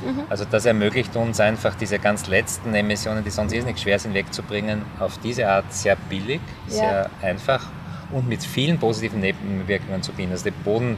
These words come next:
Speaker 2: Böden sind dann viel robuster,
Speaker 1: Mhm.
Speaker 2: auch gegen Extremereignisse, gegen Niederschlag et cetera. Wenn ich mehr Kohlenstoff drin habe, ist er stabiler, der Boden. Und das ist gerade in der Steiermark ein Thema mit den Hangrutschungen, die wir hier in der
Speaker 1: Absolut, ja.
Speaker 2: Oststeiermark haben.
Speaker 1: Ja.
Speaker 2: Also das ist der eine große Aspekt, naturverträgliche Senken.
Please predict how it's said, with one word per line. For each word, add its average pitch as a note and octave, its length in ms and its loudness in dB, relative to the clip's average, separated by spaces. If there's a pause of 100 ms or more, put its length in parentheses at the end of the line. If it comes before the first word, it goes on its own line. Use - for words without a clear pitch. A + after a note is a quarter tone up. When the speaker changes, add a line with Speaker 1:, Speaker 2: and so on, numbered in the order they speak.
Speaker 2:
Böden A2+ 220 0
sind A#2 160 -2
dann G#2+ 120 2
viel C3 180 -4
robuster, A2 680 0 (140)
Speaker 1:
Mhm. C#4+ 300 -2
Speaker 2:
auch G3 160 4
gegen G3 380 0 (100)
Extremereignisse, A2 880 -2
gegen F#2+ 220 -2
Niederschlag G#2 500 0
et G#2 100 -2
cetera. G2+ 260 -4
Wenn G2 100 0
ich F#2+ 40 -2
mehr G#2 120 4
Kohlenstoff A2 500 -2
drin G#2 260 -2
habe, G2+ 160 4 (360)
ist G#2 120 -2
er A#2+ 60 6
stabiler, A2+ 480 2
der F2+ 120 2
Boden. - 240 -2
Und - 100 -2
das - 120 0
ist - 140 -6
gerade F2 200 4
in - 20 4
der A2+ 80 4
Steiermark E2+ 440 4
ein D#2+ 120 2
Thema E2 240 0
mit F2 100 0
den - 140 -2
Hangrutschungen, F#2+ 720 0 (100)
die F#2 80 -4
wir F#2 220 2
hier F#2 220 0
in G2 60 0
der F#2 100 2
Speaker 1:
Absolut, E2+ 80 0
ja. F#2+ 100 2
Speaker 2:
Oststeiermark F#2 460 0
haben. F2 120 2
Speaker 1:
Ja. G#3 180 2 (500)
Speaker 2:
Also G#2+ 200 0
das C3+ 200 4
ist - 160 0
der F#2+ 80 8
eine A2+ 180 4
große C#3+ 400 2
Aspekt, A#2+ 460 0
naturverträgliche G#2 840 -2
Senken. D#3 460 0